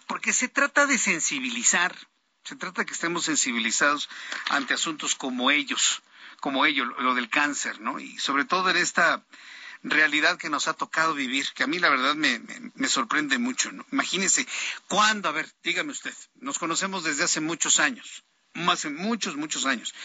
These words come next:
y cuando digo muchos años, al menos desde mil novecientos noventa y, si, si ponemos cuando estaba en Informativo Panorama,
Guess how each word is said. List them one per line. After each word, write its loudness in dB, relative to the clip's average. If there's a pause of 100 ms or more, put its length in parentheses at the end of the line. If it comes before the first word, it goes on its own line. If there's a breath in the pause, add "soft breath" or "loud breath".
(280 loud breath)
y -2
cuando 0
digo 2
muchos 2
años, 0
al 0
menos 2
desde 4
mil -2
novecientos 2 (480 loud breath)
noventa 2
y, -2 (380)
si, -6
si 0
ponemos 0
cuando -2
estaba 2
en 0
Informativo 0
Panorama, 2